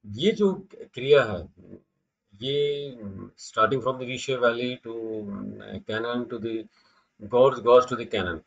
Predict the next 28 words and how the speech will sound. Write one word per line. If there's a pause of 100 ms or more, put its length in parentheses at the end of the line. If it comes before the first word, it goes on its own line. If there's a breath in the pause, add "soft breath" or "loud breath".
(400)
ये (220)
continuous (140)
चलता
है
और
as
the
cycle
attains
the
maturity, (420)
परिपक्व
अवस्था
में
पहुंचता, (120)
पहुंचती
नदी (680 soft breath)
तो
किनारों
की
ओर
अपरदन
बढ़
जाता
है,
तो
उसका
जो